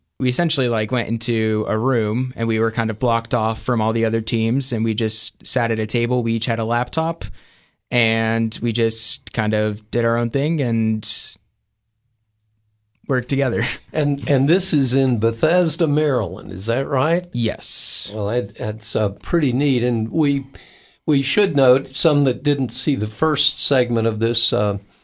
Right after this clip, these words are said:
Speaker 2: um, this recording, uh, th-, this is the National Cyber Patriot fourteen competition sponsored by the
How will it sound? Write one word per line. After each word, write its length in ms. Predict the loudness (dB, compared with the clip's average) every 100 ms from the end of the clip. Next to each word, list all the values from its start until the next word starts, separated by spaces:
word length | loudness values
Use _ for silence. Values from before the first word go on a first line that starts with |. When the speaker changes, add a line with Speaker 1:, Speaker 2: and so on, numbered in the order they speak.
| _ _ _ -4
Speaker 2:
um, 420 | -2 0 0 -4 _ _ -2
this 300 | 0 0 -2
recording, 680 | -4 0 2 4 4 2
uh, 160 | 2 0
th-, 200 | -4 -6
this 420 | -8 -2 -2 0
is 360 | 0 0 -2 -4
the 100 | 0
National 580 | 2 2 0 0 -2 -2
Cyber 480 | 0 0 0 0 0
Patriot 560 | 0 0 0 -2 -2
fourteen 840 | -6 -4 -4 -6 -2 0 0 -2 -8 -20 -20 -20 _ -2
competition 840 | 0 2 0 2 0 0 -2 -2
sponsored 720 | -4 0 2 2 0 -6 0
by 260 | 0 2 0
the 240 | 0